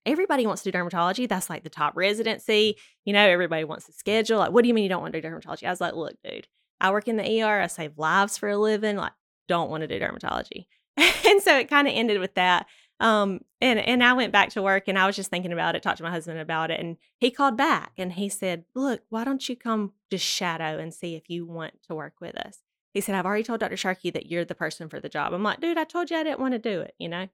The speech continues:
So anyway, I did, and I, I went to shadow, and, and I actually loved it. And, you know, you can't love something the first day, but I thought, "Well,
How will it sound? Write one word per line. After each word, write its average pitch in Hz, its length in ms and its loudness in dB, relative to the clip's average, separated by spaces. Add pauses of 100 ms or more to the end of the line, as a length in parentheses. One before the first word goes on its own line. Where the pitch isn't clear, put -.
(420)
So - 80 10
anyway, 269 340 6
I 233 80 8
did, 208 340 2
and 185 140 0
I, 180 140 4
I 190 140 4
went 202 180 -2
to 196 80 -10
shadow, 170 420 -2
and, 160 240 -6
and 196 140 0
I 220 60 2
actually 226 340 -2
loved 180 320 -2
it. 165 200 -4
And, 180 240 -4 (120)
you 214 120 -2
know, 180 60 -4
you 175 100 -6
can't - 220 -4
love 156 140 -4
something 143 180 -10
the 143 60 -6
first 156 260 -2
day, 190 220 8
but 151 240 0 (100)
I 180 120 2
thought, 170 340 2 (360)
"Well, 262 320 0